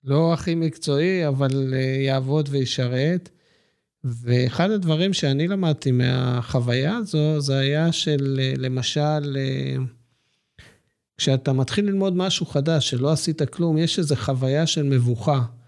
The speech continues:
של אי-ודאות, של, אה, אפילו חשש, "יצליח לי, לא יצליח לי", וצריך לעבור את זה. ל-, היה לך משהו, חוויות דומות כאלה, של, אה, אתה יודע, החשש של מתחילים,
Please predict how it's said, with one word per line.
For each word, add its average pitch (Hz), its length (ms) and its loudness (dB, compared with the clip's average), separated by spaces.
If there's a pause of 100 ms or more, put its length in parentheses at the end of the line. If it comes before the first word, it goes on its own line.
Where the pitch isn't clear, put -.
(420)
של 127 280 0
אי-ודאות, 143 840 0
של, 127 400 0
אה, 131 560 0
אפילו 160 300 2
חשש, 151 500 -2
"יצליח 143 500 0
לי, 135 200 0
לא 139 200 0
יצליח 143 560 -2
לי", 131 260 0 (680)
וצריך 143 320 0
לעבור 202 400 2
את 147 100 0
זה. 123 160 0 (120)
ל-, 131 80 0 (220)
היה 160 140 4
לך 220 240 0
משהו, 160 960 2
חוויות 139 440 0
דומות 147 380 0
כאלה, 190 420 0
של, 139 460 0
אה, 135 100 0
אתה 135 140 -4
יודע, 151 220 2
החשש 156 460 0
של 180 80 -2
מתחילים, 165 800 0